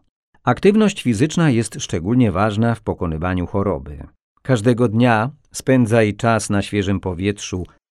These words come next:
oddychaj głęboko i chodź z wysoko uniesioną głową i ramionami odwiedzionymi w tył. Jeśli mieszkasz w dużym mieście, poszukaj parku z drzewami i krzewami, w którym można spacerować.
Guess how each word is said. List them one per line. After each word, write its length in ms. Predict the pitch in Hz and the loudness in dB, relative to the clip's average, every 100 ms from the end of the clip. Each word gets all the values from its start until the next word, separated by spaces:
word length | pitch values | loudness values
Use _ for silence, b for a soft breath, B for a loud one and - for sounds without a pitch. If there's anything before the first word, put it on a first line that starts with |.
| _ - | _ 0
oddychaj 580 | 127 113 104 131 123 113 | 2 2 2 2 2 0
głęboko 720 | 95 107 101 92 76 104 135 - _ | 0 0 0 -2 -2 -2 -2 -2 _
i 120 | 151 131 | -4 0
chodź 320 | 165 165 135 | 2 2 2
z 100 | 104 | -2
wysoko 440 | 110 104 156 147 | -2 0 2 2
uniesioną 600 | 123 113 107 123 117 104 | 2 0 0 0 0 -2
głową 580 | 73 85 120 123 143 151 | -2 0 0 2 2 0
i 160 | - 113 | -2 0
ramionami 720 | 107 98 90 90 101 117 131 - _ - | 0 -2 -2 -2 -2 0 -2 -6 _ -6
odwiedzionymi 920 | 113 101 113 101 107 101 104 98 95 | -4 -2 -2 -2 0 0 0 0 -2
w 80 | - | -4
tył. 440 | - 69 62 58 _ _ _ _ - | -8 -8 -10 -18 _ _ _ _ -4
Jeśli 300 | 139 226 214 | -2 2 4
mieszkasz 400 | 165 160 190 160 | 4 2 -2 0
w 40 | |
dużym 380 | 135 127 117 87 | 2 2 2 2
mieście, 440 | 90 127 - 170 | -2 -2 -4 -6
poszukaj 520 | 175 113 - 127 110 87 | -2 -4 -4 -4 -4 -2
parku 500 | - 113 107 - 101 | -2 -2 -4 -6 -6
z 120 | 82 | -6
drzewami 680 | 80 82 90 110 123 117 | -8 -6 -4 0 0 -2
i 40 | 104 | -6
krzewami, 840 | - 110 92 101 85 87 123 185 | -4 -2 2 0 0 -2 -4 -6
w 60 | - | -12
którym 380 | - 107 107 104 | -6 -2 0 0
można 400 | 95 101 107 104 | 0 0 -2 -4
spacerować. 960 | - 104 - 120 76 67 73 - - | -2 -4 -2 -4 -4 -10 -16 -18 -18